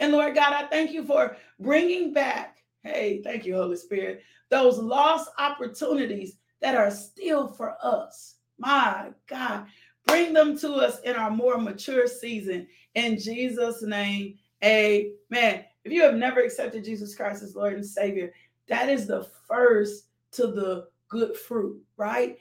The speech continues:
It's accepting Jesus Christ as Lord and Savior, right? So if you've not accepted him as Lord and Savior, repeat after me.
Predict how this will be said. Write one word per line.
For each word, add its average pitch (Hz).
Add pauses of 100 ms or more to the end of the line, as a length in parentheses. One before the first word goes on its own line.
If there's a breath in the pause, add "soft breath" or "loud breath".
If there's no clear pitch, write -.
(160 soft breath)
It's 233
accepting 226
Jesus 202
Christ 202
as 196
Lord 202
and 190
Savior, 190
right? 226 (220 loud breath)
So 262
if 233
you've 302
not 269
accepted 226
him 220
as 196
Lord 202
and 202
Savior, 202
repeat 220
after -
me. 190